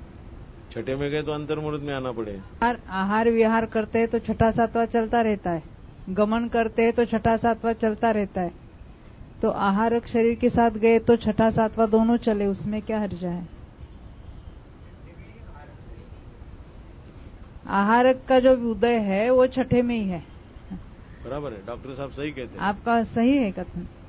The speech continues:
Speaker 1: डॉक्टर साहब ने कहा कि ये जो आहारक शरीर की जो वृद्धि है,
Speaker 2: ये जो प्रकृतियां
Speaker 1: वो वृद्धि
Speaker 2: है,
Speaker 1: की प्राकृ-
Speaker 2: उसका जो उदय है, वो कर्म का उदय छठे में ही है.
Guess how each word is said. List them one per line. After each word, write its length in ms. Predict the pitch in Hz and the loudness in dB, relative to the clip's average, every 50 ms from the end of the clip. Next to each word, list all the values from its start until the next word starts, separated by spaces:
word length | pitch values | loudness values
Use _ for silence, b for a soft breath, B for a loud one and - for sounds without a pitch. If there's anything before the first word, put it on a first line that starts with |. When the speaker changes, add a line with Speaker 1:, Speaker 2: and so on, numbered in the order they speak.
| - - - - - - | -20 -20 -20 -20 -16 -12
Speaker 1:
डॉक्टर 260 | 117 117 107 127 135 | -12 -12 -12 -12 -12
साहब 260 | 127 135 139 139 139 143 | -8 -8 -8 -8 -8 -10
ने 80 | 143 | -12
कहा 300 | 117 131 127 131 139 143 | -10 -8 -8 -6 -6 -8
कि 140 | 139 127 143 | -8 -10 -12
ये 320 | 139 135 135 139 143 143 | -10 -10 -8 -8 -10 -10
जो 220 | 135 139 147 151 151 | -8 -8 -8 -8 -8
आहारक 540 | 139 131 127 127 131 135 139 139 147 147 147 | -8 -6 -6 -4 -4 -4 -4 -4 -6 -8 -8
शरीर 360 | - 131 131 135 139 139 139 | -10 -10 -8 -8 -8 -10 -12
की 220 | 123 - 135 139 | -12 -14 -14 -12
जो 180 | 131 143 143 135 | -10 -8 -8 -8
वृद्धि 340 | 123 123 113 - 117 139 143 | -10 -12 -14 -10 -8 -6 -4
है, 280 | 143 135 123 - 220 | -4 -4 -4 -2 0
Speaker 2:
ये 100 | 226 240 | -2 2
जो 140 | 233 254 247 | 2 2 0
प्रकृतियां 680 | 247 - 240 220 - 262 254 254 269 254 254 247 240 220 | 2 0 -4 -2 0 -2 -2 0 2 4 4 4 4 4
Speaker 1:
वो 60 | 208 | 2
वृद्धि 140 | 202 214 254 | 2 2 2
Speaker 2:
है, 120 | 285 320 | 2 0
Speaker 1:
की 40 | 302 | 0
प्राकृ- 180 | - 269 240 | -2 -2 -4
Speaker 2:
उसका 280 | 233 220 - - 262 262 | -4 -4 0 2 2 6
जो 140 | 247 269 254 | 6 6 6
उदय 220 | 233 220 202 254 | 6 6 4 4
है, 180 | 269 277 277 254 | 4 4 6 6
वो 160 | 233 226 220 | 6 6 6
कर्म 340 | 226 - 233 220 226 240 247 | 4 2 2 2 2 -2 -2
का 160 | - 254 247 | 0 2 2
उदय 260 | 226 220 214 226 233 | 2 2 2 2 0
छठे 340 | 226 - 233 226 - 233 240 | 0 -2 -2 -2 0 0 0
में 120 | 240 240 | 0 0
ही 80 | 233 226 | 0 0
है. 220 | 220 208 185 170 | -2 -2 -4 -6